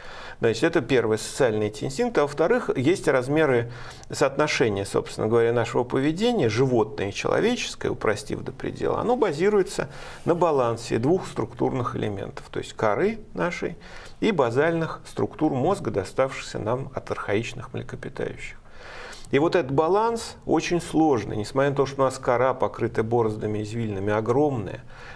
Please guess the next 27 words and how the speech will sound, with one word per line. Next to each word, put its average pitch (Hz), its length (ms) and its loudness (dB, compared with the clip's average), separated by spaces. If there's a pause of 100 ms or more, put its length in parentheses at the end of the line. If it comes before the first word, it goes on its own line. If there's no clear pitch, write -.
а 117 100 4
вот 123 120 -2
эти 127 160 -2
базальные 123 640 2
структуры 113 560 0
очень 113 280 0
небольшие, 110 580 2
там 87 220 -2
меньше 101 260 -4
десяти - 320 -10
процентов. - 560 -8 (460)
Но 151 160 4
у 196 60 4
них 220 200 0
там 104 200 0
есть 101 180 0
гормоны, 120 560 2
половое 127 420 2
поведение, 110 640 -2
пищевое 117 640 0
поведение, 101 720 -4 (420)
и 107 480 2
гормональный 127 580 2
контроль 110 460 0
доминантности 120 840 -2
и - 20 0
прочее. - 480 -2